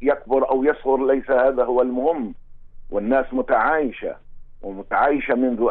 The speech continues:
آلاف السنين. أنا أتفهم مثلًا، على سبيل المثال، أن يتشكى بلد مثل لبنان، مثل الأردن، مثل تركيا من ثلاثة ملايين لاجئ،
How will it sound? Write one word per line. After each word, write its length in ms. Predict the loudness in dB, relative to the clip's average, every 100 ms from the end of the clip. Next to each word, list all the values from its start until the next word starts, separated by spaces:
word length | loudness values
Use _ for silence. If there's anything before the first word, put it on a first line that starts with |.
| 4
آلاف 340 | 4 4 0
السنين. 680 | -10 -10 -6 -4 -4 -6 -12 -20 -20 -20 -20 -20 -10 -2
أنا 240 | 0 2
أتفهم 720 | 2 0 -2 -4 -4 -6 -6 -4
مثلًا، 560 | -2 0 -2 -2 -4
على 240 | -2 -2 -2 -8 -8
سبيل 280 | -6 -4 -4
المثال، 580 | -4 -6 -2 0 0 -2 -12 -18 -20 -12 -2
أن 120 | 0
يتشكى 680 | 2 2 2 -2 -2 -2 0
بلد 380 | 2 2 2 0
مثل 320 | -6 -8 -4
لبنان، 800 | -2 -2 -4 -2 0 2 2 0
مثل 240 | -4 -4 -2
الأردن، 680 | -2 0 0 2 2 2 2
مثل 500 | 0 0 0 -2 0
تركيا 680 | -2 -2 -8 -2 0 0 -2 -12 -14 -14 -4
من 180 | -2 0
ثلاثة 600 | 2 2 2 -2 -2 0
ملايين 600 | 2 4 4 2 0 2
لاجئ، 540 | 4 2 2 -4 -4